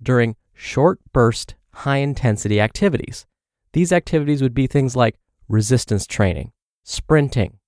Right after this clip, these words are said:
jumping, and so on. Better performance during these types of activities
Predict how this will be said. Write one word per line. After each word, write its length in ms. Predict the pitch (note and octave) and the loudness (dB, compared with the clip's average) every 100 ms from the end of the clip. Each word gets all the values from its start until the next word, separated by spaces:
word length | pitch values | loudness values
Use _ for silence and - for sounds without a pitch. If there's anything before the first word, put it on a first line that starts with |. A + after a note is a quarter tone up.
| _ _ _ _ | _ _ _ _
jumping, 580 | - C#3+ D3 A#2+ F2+ G#2+ _ | 2 2 2 -2 -4 -10 _
and 140 | B2 A2+ | -4 0
so 200 | C3 G#2+ | 2 0
on. 100 | - _ _ _ _ _ _ _ - | -2 _ _ _ _ _ _ _ -2
Better 220 | C#3+ G3+ | 0 2
performance 640 | A3+ G#3 - G3+ F3 G2+ - | -2 -6 0 0 0 -2 -4
during 340 | B2+ E3+ G#3 | 0 0 0
these 180 | G3+ - | -4 -4
types 320 | - D#3+ - | -2 -2 0
of 80 | F#3 | 0
activities 720 | G#3+ - G2+ E2+ F#2 D#3+ - | 0 2 2 2 0 -2 -8